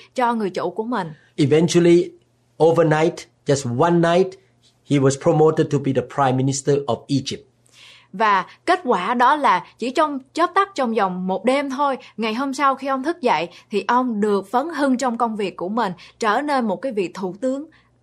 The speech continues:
Speaker 1: ờ, vĩ đại.
Speaker 2: Promotion comes after you pass the test.
Speaker 1: Và cái sự phấn hưng nó sẽ đến sau khi mà chúng ta vượt qua sự thử thách.
Speaker 2: Moses was tested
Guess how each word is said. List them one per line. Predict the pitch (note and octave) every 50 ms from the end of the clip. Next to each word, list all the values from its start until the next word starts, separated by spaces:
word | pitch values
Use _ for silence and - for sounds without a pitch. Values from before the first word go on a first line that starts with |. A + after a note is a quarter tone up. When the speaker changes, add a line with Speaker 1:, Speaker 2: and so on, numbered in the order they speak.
| _ _
Speaker 1:
ờ, | _ G#3 G3 F3+ E3+
vĩ | E3 G3 G3 A#3
đại. | A#3+ G3+ F#3+ E3+ D#3+ E3+ - _ - - - - - _ _ -
Speaker 2:
Promotion | - D#3+ D#3+ E3 E3+ F3+ F#3+ F#3 F#3 F#3+ F#3+ G3 F#3+ G3 - -
comes | D#3+ D#3 D#3 D#3 D3+ C#3 -
after | - - C#3+ D3 D3+ D3+ - - D3+ D3+ D3+ D3+ D3 D3+ - _ _ _ _ _ B2+
you | C3+
pass | C3 - C3+ C3 C3+ C3+ C3+ -
the | - - -
test. | C3 - - - - - - - _ _ _ _ - - - _
Speaker 1:
Và | - E4 E4+
cái | E4 E4
sự | - E4 A3+ G3
phấn | F#3+ - - C4+ C#4 D4+ E4
hưng | D#4 D#4+ D#4 C#4+ C4+ A#3 - - - - _ _
nó | A3 A3+ C4 D4
sẽ | - - F3 E3
đến | F#3 F#3+ A3 A3+ A#3 B3 D4 D#4
sau | - - C4+ A#3+ A#3 A3+
khi | A3+ - B3+ A#3+
mà | A3+ G#3 F#3+ -
chúng | - G#3+ A3+ B3+
ta | - B3 A3 G#3 G3+ G3 F#3+ - - - _ -
vượt | E3+ F3 A3 G#3 G#3+ -
qua | - A#3 A3 G#3+ G#3 G3+
sự | - G3 F3+
thử | - G3 F3
thách. | E3+ G#3+ A#3 B3+ C4 - _ _ _ _ _ _ _ _ _ -
Speaker 2:
Moses | F#3 A3 C4 C4 C4 A3 - - -
was | E3+ E3+ - - -
tested | G3+ G#3 G#3 - F#3 E3+